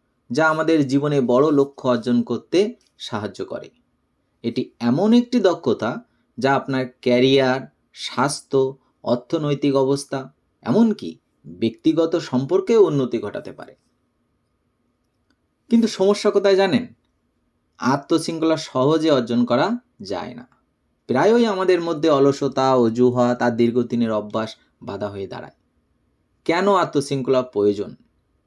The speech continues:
ভাবুন তো, আপনি একটি বড় চাকরির পরীক্ষা দিতে চান। যদি নিয়মিত পড়াশোনা না করেন, পরিকল্পনা না করেন, তাহলে কি সফল হওয়া সম্ভব?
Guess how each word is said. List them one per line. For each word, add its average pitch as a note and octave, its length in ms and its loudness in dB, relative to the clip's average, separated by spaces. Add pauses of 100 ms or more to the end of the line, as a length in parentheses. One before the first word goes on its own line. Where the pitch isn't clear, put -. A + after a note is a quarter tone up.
(720)
ভাবুন C#3+ 340 0
তো, D#3+ 180 -6 (400)
আপনি C3+ 280 -2
একটি C3+ 180 0
বড় A#2+ 280 2
চাকরির B2+ 460 -2
পরীক্ষা B2 340 -2
দিতে G#2+ 320 -4
চান। - 260 -12 (440)
যদি E3+ 200 2
নিয়মিত G3 420 2
পড়াশোনা D#3+ 540 0
না C#3+ 260 0
করেন, F2 300 -4 (220)
পরিকল্পনা F3 600 2
না D3+ 240 0
করেন, B2 340 -6 (380)
তাহলে E3+ 220 2
কি E3+ 120 -2
সফল D#3 360 -2
হওয়া D#3 140 4
সম্ভব? D3+ 540 -4